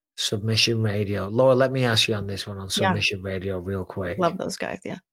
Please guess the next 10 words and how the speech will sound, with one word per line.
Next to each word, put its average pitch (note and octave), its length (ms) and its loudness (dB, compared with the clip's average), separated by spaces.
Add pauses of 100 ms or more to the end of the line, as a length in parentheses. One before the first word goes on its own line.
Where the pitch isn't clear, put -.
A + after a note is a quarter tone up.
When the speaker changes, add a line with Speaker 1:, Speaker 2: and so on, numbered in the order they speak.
(380)
Speaker 1:
Oh, D#3 180 6
great C#3 260 4
guys. - 500 -2 (120)
Very C3+ 160 4
good C#3 160 4
at G#2+ 80 2
what G#2+ 160 4
they G#2+ 60 -2
do. G2 300 0 (160)
Speaker 2:
Yeah. D#3+ 200 -2